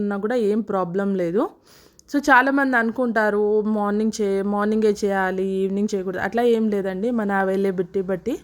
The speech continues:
మనకు కుదిరేదాన్ని బట్టి. So నాకు టైమ్ ఉంది కాబట్టి నేను మార్నింగ్ చేసుకోగలుగుతున్నాను.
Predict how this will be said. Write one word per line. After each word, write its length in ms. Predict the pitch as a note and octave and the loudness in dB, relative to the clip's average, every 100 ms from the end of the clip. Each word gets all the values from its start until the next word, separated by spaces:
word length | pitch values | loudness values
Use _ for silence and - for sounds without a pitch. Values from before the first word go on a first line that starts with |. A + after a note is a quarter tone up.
| - - - - - | -14 -20 -20 -14 -4
మనకు 200 | A3 G#3 | -4 0
కుదిరేదాన్ని 520 | A#3 G#3+ A3 G#3 G3 F#3 | 2 4 4 4 0 -2
బట్టి. 160 | F3+ G3+ | -2 -2
So 60 | B3 A#3+ | -2 -2
నాకు 140 | A3+ A3+ | -2 0
టైమ్ 300 | G3+ G3 A3 | 0 0 0
ఉంది 120 | G#3 | 0
కాబట్టి 320 | G3+ F#3+ G#3 D4+ | 0 -2 -2 0
నేను 160 | C#4+ A3 G3+ | 2 2 0
మార్నింగ్ 280 | F3+ G3+ A#3 | 0 0 0
చేసుకోగలుగుతున్నాను. 920 | G3+ - G3 F3+ F3+ E3+ E3+ E3 G3 | 0 -2 -2 -2 -2 -4 -6 -2 -2